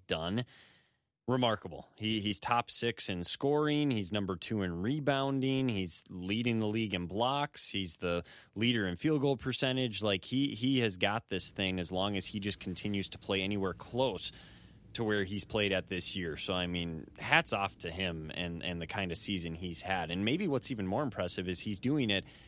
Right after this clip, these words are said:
averaging just twenty-seven minutes a game, which is pretty remarkable, too. So,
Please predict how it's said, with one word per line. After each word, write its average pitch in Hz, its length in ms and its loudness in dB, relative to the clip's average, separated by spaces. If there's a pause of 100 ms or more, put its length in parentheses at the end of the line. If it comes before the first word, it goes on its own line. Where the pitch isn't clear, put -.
averaging 107 460 2
just 98 160 -2
twenty-seven 104 520 0
minutes 90 280 -2
a 85 40 -8
game, 82 320 -8 (460)
which 101 220 -2
is 95 60 -8
pretty 104 260 0
remarkable, 85 560 -2
too. 80 320 -8
So, 82 400 -2